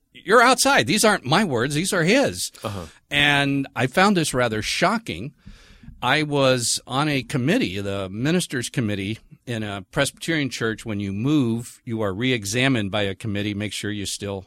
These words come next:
Speaker 1: holding Presbyterian orthodoxy. And a famous Presbyterian theologian, an author by the name of Doctor R C Sproul was moving to Orlando, and it was my responsibility to examine him on church government.
Speaker 2: Gee.
Speaker 1: Meanwhile, I was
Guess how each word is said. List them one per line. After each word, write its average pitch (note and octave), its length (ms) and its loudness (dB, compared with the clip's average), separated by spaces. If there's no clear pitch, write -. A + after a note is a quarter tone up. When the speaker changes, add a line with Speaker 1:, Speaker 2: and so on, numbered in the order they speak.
Speaker 1:
holding G2+ 420 -8
Presbyterian G2 640 -6
orthodoxy. F#2 800 -6
And A#2+ 100 -8
a A#2 60 -6
famous D#3+ 460 0
Presbyterian B2+ 960 -2
theologian, G#2+ 680 -2
an B2+ 160 0
author A2+ 360 4
by A#2+ 140 4
the C3 80 2
name A2+ 240 0
of G#2+ 140 -4
Doctor A#2 380 0
R G#2+ 200 -2
C C3+ 200 -2
Sproul G2 440 -4
was C#3+ 180 -4
moving A#2 460 0
to B2+ 140 -4
Orlando, G2+ 880 -2
and G2+ 360 -8
it C3 80 -4
was A2+ 200 -6
my A2+ 420 -2
responsibility A#2+ 920 -4
to B2+ 380 -4
examine C#3+ 460 0
him G2+ 220 -2
on A2 120 -6
church G2+ 340 -10
government. E3 420 -2
Speaker 2:
Gee. D#3 140 -2
Speaker 1:
Meanwhile, A#2+ 280 0
I B2+ 80 2
was C3+ 220 -2